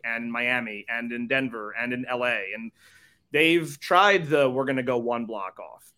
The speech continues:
Um, and maybe it's worked and maybe it hasn't. Um, so look, I think it's a, it's a delicate balancing act. I think it's about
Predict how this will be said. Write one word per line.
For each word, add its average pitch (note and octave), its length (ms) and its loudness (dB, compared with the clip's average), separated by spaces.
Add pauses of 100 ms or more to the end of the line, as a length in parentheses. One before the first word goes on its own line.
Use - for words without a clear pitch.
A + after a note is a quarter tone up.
(180)
Um, A#2+ 760 -2
and C3+ 140 -2
maybe C#3+ 180 2
it's C#3+ 160 -4
worked D3 240 -2
and C#3+ 80 -2
maybe C#3 180 0
it C#3+ 80 0
hasn't. D3+ 380 0 (140)
Um, A#2+ 600 -2 (200)
so E3+ 640 6 (320)
look, G#3 100 0
I D#3+ 80 4
think F3+ 160 2
it's E3+ 160 0
a, D#3 120 6
it's D3 180 -4
a D#3 40 -2
delicate D3 460 0
balancing A#2+ 440 -4
act. A#2 440 -2
I A#2+ 80 -6
think C#3 240 -2
it's C3 140 -8
about B2 520 0